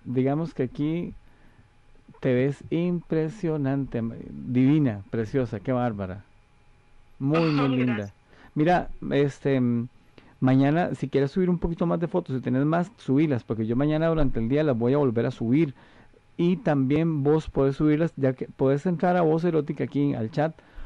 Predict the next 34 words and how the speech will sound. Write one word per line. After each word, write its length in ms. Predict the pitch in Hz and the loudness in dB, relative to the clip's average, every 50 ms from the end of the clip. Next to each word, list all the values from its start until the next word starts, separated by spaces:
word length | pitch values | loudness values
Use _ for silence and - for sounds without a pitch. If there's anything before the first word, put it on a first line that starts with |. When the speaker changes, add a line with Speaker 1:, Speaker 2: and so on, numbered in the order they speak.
| - - - - | -14 -14 -16 -4
Speaker 1:
cuando, 480 | - 151 143 139 135 131 120 117 120 - | 0 2 2 4 4 4 2 2 0 -2
ay, 300 | - - 147 151 - 131 | -2 -2 -2 0 0 0
Speaker 2:
Ujú. 80 | 117 | 0
Speaker 1:
buenísima, 600 | 117 113 117 135 156 156 - - 147 135 127 117 | 0 2 2 2 2 0 0 -2 -2 0 0 0
buenísima, 440 | 113 110 117 135 135 127 117 110 107 | 0 0 0 0 0 -2 -2 -4 -4
cuando 280 | - - 131 120 117 113 | -2 -2 -2 0 0 -2
querrás 500 | - 120 117 117 123 139 165 - - - - - - - - _ _ - | -2 -2 0 0 0 0 -2 -4 -8 -18 -20 -20 -20 -20 -20 _ _ -2
y 300 | 143 139 135 135 131 123 | 0 2 2 2 2 0
pones 460 | 123 - - 131 127 127 127 127 127 | -2 -4 -2 0 2 2 2 0 -2
este, 720 | 143 131 - - 143 131 127 120 117 117 117 117 117 113 113 _ _ _ _ _ _ _ - | -4 -6 -4 0 0 2 2 2 2 2 2 0 0 -2 -4 _ _ _ _ _ _ _ -6
eh, 420 | 117 127 123 117 120 117 113 107 - | -2 0 0 2 0 0 -2 -4 -2
que 160 | - 120 117 | -2 -2 0
haces, 840 | 110 110 - - 131 127 127 - - - - - - - - - - - | 0 -2 -2 -2 -4 -4 -4 -6 -12 -20 -20 -20 -20 -20 -20 -20 -16 -14
eh, 400 | - - 120 120 117 113 113 110 - | -12 -10 -8 -8 -6 -8 -8 -8 -2
trajes, 520 | - 139 139 147 143 147 147 147 139 - | 0 0 2 2 2 0 0 -2 -2 -6
que 140 | - - 117 | -6 -4 -4
haces 420 | 110 104 - - 120 120 120 - - | -4 -4 -4 -4 -4 -4 -4 -6 -6
también 520 | - 120 123 120 120 120 123 123 117 110 - - - - - - _ - | -4 -2 -2 0 0 0 0 -2 -4 -4 -8 -20 -20 -20 -20 -20 _ -8
el 140 | 127 113 113 | -8 -8 -6
cosplay, 540 | - 120 117 - - - 151 151 151 156 139 | -6 -8 -8 -8 -6 -4 -2 0 0 -2 0
todo 240 | - 165 165 185 | 0 2 4 4
lo 100 | 196 208 | 4 4
que 100 | 196 185 | 2 2
te 100 | 147 160 | 0 2
dé 60 | 160 170 | 2 2
la 100 | 180 175 | 2 0
gana 180 | 175 175 180 160 | 0 -2 -2 -2
ponerlo, 300 | 156 143 151 160 165 160 | -2 -2 -2 -2 -2 -2
contá, 560 | - 131 113 - 139 139 151 160 165 151 - 78 - 127 - | -2 -2 -2 0 0 0 0 0 -2 -4 -6 -8 -10 -10 -8
sentirte 440 | - 135 123 120 - 143 139 175 156 | -6 -6 -6 -4 -4 -4 -4 -2 -4
como 180 | 175 160 151 | -2 0 0
en 80 | 131 107 | -2 -2
tu 120 | - 107 | -4 -6
casa. 320 | - 110 104 - - - | -4 -4 -6 -6 -8 -18